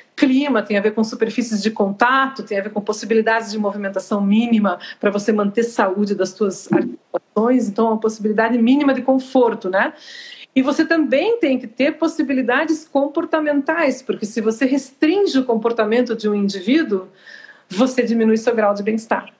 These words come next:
Porque o comportamento tem, é, alguns comportamentos têm alta motivação. E a não, a,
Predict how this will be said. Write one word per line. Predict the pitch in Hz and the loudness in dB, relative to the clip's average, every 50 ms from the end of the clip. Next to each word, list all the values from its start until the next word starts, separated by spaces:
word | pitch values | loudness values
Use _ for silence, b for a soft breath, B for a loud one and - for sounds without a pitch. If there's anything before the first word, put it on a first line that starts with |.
| _ _ - | _ _ -2
Porque | - 240 - 262 | 0 2 2 2
o | |
comportamento | 254 247 247 240 262 262 262 269 254 247 247 254 262 294 - | 2 2 2 2 2 2 2 0 2 2 2 2 2 0 0
tem, | - 285 269 277 294 311 294 - - _ _ _ _ _ - | 0 0 2 2 2 2 2 0 -4 _ _ _ _ _ -2
é, | - 240 233 226 220 | 0 0 2 2 2
alguns | 226 226 226 220 277 370 - | 2 2 2 2 0 -2 0
comportamentos | - 294 262 269 - - 247 254 269 262 | 0 0 0 0 0 0 0 0 0 0
têm | - 320 311 285 | 0 0 0 2
alta | 262 262 285 285 - 302 | 2 2 2 2 0 0
motivação. | 277 294 294 - - 311 294 339 339 339 - - 277 262 254 262 254 - _ _ _ _ - | 0 0 0 0 -2 -2 0 -2 -4 -2 0 0 0 0 0 -4 -4 -6 _ _ _ _ 0
E | 254 262 262 | 2 4 4
a | 254 254 | 2 0
não, | 247 240 240 240 269 349 453 466 466 - | -2 -2 0 0 2 2 2 0 0 -2
a, | 214 214 | -6 -6